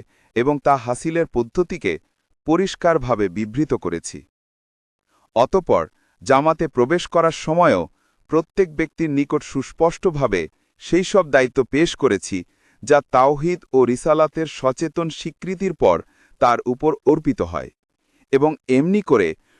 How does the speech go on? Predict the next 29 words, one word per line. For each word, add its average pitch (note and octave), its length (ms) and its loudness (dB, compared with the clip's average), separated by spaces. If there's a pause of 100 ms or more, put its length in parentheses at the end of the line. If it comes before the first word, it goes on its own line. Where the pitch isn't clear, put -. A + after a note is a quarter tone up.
সব F#3 200 0 (100)
কিছু G3+ 220 -6 (140)
পরিষ্কারভাবে E3 800 0
পেশ C#3+ 240 -4
করার D#3 380 0
পর A#2 200 6 (540)
প্রত্যেক D#3+ 400 -2
সদস্য D3 420 -2 (140)
পদপ্রার্থীকে C3+ 760 0
জিজ্ঞেস C#3 420 -2
করেছি G2 420 -2 (640)
যে B2 120 2 (160)
এই D3 200 0
শপথের D3+ 560 -2 (100)
ওজন B2+ 340 2 (520)
পুরোপুরি F3+ 580 4
অনুভব E3 500 0
করে A2 240 2 (460)
সাগ্রহে C#3+ 640 0 (360)
ও C3 120 4
স্বেচ্ছায় D3 640 0 (420)
কি D#3+ 100 -6
তিনি F3 280 -2
এ D#3 60 2
বোঝা D#3 300 0
বহন C3+ 320 0
করতে D#3+ 300 -4
প্রস্তুত C3 420 -2
আছেন? A#2 340 0